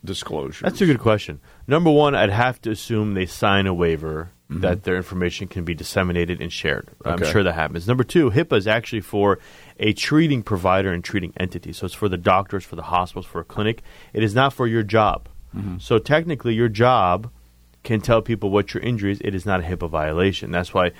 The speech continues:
Speaker 2: if you ask for sick leave, they can, you know, I get patients all the time say,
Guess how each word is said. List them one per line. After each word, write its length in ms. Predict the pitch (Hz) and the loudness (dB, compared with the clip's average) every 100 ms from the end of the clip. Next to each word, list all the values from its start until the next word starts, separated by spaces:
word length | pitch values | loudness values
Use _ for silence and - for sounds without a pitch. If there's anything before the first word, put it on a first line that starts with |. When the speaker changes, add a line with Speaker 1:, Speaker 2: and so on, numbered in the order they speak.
| - - | -16 -14
Speaker 2:
if 160 | - 80 | -10 -4
you 100 | 98 | 2
ask 220 | 90 90 | 2 2
for 220 | - 92 87 | 0 -2 0
sick 340 | - 143 123 | 0 0 0
leave, 280 | 120 113 98 | -2 -4 -2
they 140 | 95 | -6
can, 200 | 90 95 - _ _ _ | -6 -10 -14 _ _ _
you 100 | 101 | -6
know, 140 | 95 - | -4 0
I 140 | 104 | 0
get 200 | 104 98 | 0 -6
patients 300 | 110 104 98 | -6 -6 -4
all 140 | 98 | -4
the 60 | 92 | -2
time 160 | 120 113 | -2 -2
say, 160 | 107 | -4